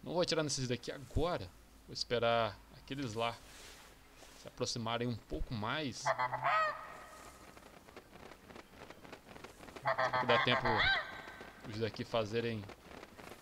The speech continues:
uma volta por cima da gente? Beleza, acho que já dá.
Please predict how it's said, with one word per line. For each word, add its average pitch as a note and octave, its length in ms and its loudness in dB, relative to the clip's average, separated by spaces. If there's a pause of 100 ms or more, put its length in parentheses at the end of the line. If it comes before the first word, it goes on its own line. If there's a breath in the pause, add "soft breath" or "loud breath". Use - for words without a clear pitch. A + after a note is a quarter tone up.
(280)
uma A#2 100 -6
volta A2+ 480 2
por - 160 -10
cima - 240 -4
da G#2+ 120 0
gente? D3 480 -6 (2000)
Beleza, A2+ 320 2
acho G#2+ 120 -2
que A#2+ 80 -6
já A2 140 2
dá. A#2 220 2